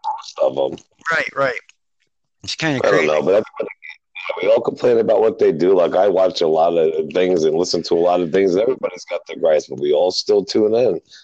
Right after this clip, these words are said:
Speaker 1: It's nuts, man.
Speaker 2: It, it's, uh, it's man soap opera, dude. That's what it is. It's a soap opera for men.
Speaker 1: I always said that, that it's a male soap opera. That's exactly what it is. I've always <laughs> said that.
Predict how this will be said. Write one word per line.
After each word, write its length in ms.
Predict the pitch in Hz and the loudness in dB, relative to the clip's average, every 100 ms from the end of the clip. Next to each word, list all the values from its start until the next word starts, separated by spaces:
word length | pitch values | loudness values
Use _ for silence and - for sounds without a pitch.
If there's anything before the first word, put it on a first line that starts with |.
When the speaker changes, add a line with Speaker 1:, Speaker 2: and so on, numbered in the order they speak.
| _ | _
Speaker 1:
It's 220 | - - | -8 -6
nuts, 360 | 80 104 104 - | 0 0 -2 -4
man. 360 | 67 67 67 69 - _ _ - - - - - - _ _ _ - | -2 -2 -2 -4 -10 _ _ -10 -10 -12 -20 -20 -20 _ _ _ -10
Speaker 2:
It, 140 | - - | -6 -2
it's, 280 | 147 147 156 | -2 -4 -2
uh, 340 | 156 143 131 107 - _ _ _ _ _ _ | 0 2 0 -4 -12 _ _ _ _ _ _
it's 160 | 139 127 | -10 -6
man 420 | 147 156 165 175 | -4 -2 0 -2
soap 360 | - 165 160 139 | -2 -4 -2 0
opera, 320 | 120 - 107 | -2 -2 -8
dude. 260 | 104 113 110 | -6 -10 -10
That's 180 | 120 - | -12 -6
what 140 | 143 | -4
it 100 | 131 | -2
is. 320 | 147 104 - _ | -2 -2 -6 _
It's 160 | 131 - | -14 -8
a 40 | |
soap 220 | - 160 156 | -4 -2 -2
opera 260 | 156 - | -4 -6
for 120 | - 131 | -8 -4
men. 360 | 131 120 92 - _ _ _ _ _ _ _ - | -2 -4 -6 -14 _ _ _ _ _ _ _ -8
Speaker 1:
I 40 | - - | -4 2
always 220 | 104 98 | 2 2
said 120 | - 82 | -2 0
that, 220 | 80 76 | -2 0
that 140 | 76 | 0
it's 200 | 76 71 | -2 -2
a 40 | 80 | -2
male 220 | 78 73 | 0 0
soap 300 | - 76 71 | 0 -2 0
opera. 260 | 69 - | -2 0
That's 240 | 65 69 - | 0 0 0
exactly 400 | 73 80 - 80 | 0 0 2 2
what 160 | 80 | 2
it 60 | 78 | 2
is. 260 | 85 76 80 | 0 0 0
I've 220 | 71 - | 0 0
always 340 | 65 76 80 | 0 2 2
<laughs> 40 | - | 0
said 240 | - 107 | -2 -2
that. 360 | 87 87 - | -2 -2 -4